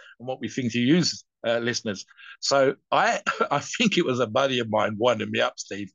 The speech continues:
He created a troll account, and this was on a little forum that we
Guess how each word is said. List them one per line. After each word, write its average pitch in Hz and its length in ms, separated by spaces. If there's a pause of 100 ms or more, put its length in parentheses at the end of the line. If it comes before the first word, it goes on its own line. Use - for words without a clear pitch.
(320)
He 113 80
created 139 420
a 123 60
troll 147 340
account, 107 440 (280)
and 131 100
this 139 120
was 156 120
on 160 120
a 139 40
little 139 260
forum 151 340
that 120 120
we 117 120